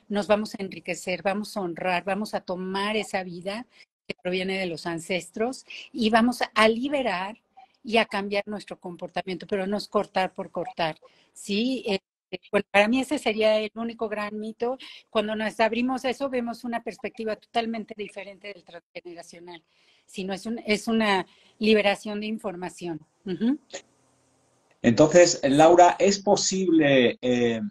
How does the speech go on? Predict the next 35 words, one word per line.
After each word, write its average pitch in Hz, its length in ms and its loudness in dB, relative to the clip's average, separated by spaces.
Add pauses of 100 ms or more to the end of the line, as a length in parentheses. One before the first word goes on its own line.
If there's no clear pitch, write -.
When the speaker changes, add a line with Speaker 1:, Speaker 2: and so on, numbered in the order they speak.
(100)
Speaker 2:
romper 143 600 4
ciclos 117 880 2 (180)
repetitivos 135 920 6
en 123 100 6
nuestra 113 380 2
vida 135 360 8
y 110 100 4
patrones 131 640 6
negativos 117 800 4
de 107 100 -2
tal 127 180 4
manera 135 400 6
que 104 400 2
estamos, 117 560 0 (380)
eh, - 180 -6
no 127 100 6
estamos 131 420 6
en 113 100 4
el 107 120 2
bienestar, 107 520 4
sino 113 240 2
en 104 80 4
el 104 100 2
malestar? 101 640 4 (320)
Pues, 127 220 4
eh, 156 100 4
ro-, 135 400 8
romper 135 460 8
esos 180 420 2
patrones 139 500 4
negativos 131 680 4
y - 20 -2
esos 123 240 -2
ciclos 135 400 -6
repetitivos 123 800 -10